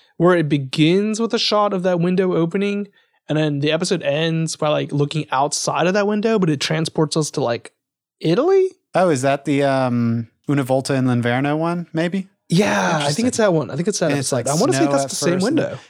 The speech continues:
Speaker 2: Yeah, and, you know, I'm thinking about this, too. There's gotta be a window in there because at the end of Jules at Joel,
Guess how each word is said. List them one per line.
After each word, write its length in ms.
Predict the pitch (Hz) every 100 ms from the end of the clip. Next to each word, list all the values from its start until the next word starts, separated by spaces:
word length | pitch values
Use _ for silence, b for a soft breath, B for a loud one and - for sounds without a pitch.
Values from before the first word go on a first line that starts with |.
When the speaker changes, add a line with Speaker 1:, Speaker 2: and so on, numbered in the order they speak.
| -
Speaker 2:
Yeah, 340 | 165 175 110 -
and, 160 | 147
you 60 | 175
know, 120 | 185
I'm 140 | 175
thinking 180 | 156 175
about 200 | 147 135
this, 160 | 139 131
too. 160 | 143
There's 160 | 135 123
gotta 200 | 160 160
be 60 | 147
a 60 |
window 340 | 120 127 127 123
in 120 | 120
there 160 | 120 113
because 360 | 113 127 117
at 120 | 123
the 160 | 120 123
end 140 | 123 120
of 160 | 107
Jules 320 | 107 123 120 113
at 160 | 113
Joel, 640 | 101 123 117 113 113 110